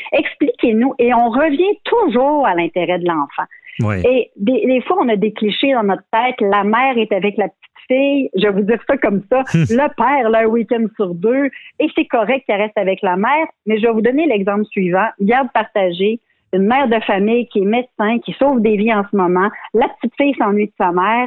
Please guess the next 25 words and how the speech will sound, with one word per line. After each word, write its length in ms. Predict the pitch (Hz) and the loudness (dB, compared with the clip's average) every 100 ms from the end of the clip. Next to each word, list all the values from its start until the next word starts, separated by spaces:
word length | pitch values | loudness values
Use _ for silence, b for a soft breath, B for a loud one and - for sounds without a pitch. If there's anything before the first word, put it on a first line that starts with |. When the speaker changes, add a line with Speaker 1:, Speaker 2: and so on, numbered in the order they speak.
| - | -2
Speaker 1:
et 120 | 208 | 0
le 120 | 220 214 | 2 2
père 240 | 262 262 214 | 0 0 0
veut 120 | 208 | -2
priver 320 | - 208 240 | -2 -2 -2
sa 80 | 196 | -4
petite 180 | - _ | -8 _
fille 120 | 247 | -2
de 80 | 214 | 0
voir 240 | 185 196 202 | 0 -2 -2
sa 120 | 196 175 | -2 0
mère 360 | 185 226 262 262 b b _ | 0 0 -2 -4 b b _
parce 160 | 277 117 | -2 0
qu'il 100 | 233 | 0
a 40 | |
Speaker 2:
Mhm. 40 | 214 | 0
Speaker 1:
perdu 260 | 190 233 233 | -2 -2 -2
son 160 | 196 | 0
emploi 320 | 190 180 269 | 0 0 0
et 40 | 277 | 0
qui 80 | 196 | 0
est 100 | 202 | 0
à 60 | |
la 100 | 196 | 0
maison. 420 | 202 190 170 180 | 0 0 0 -2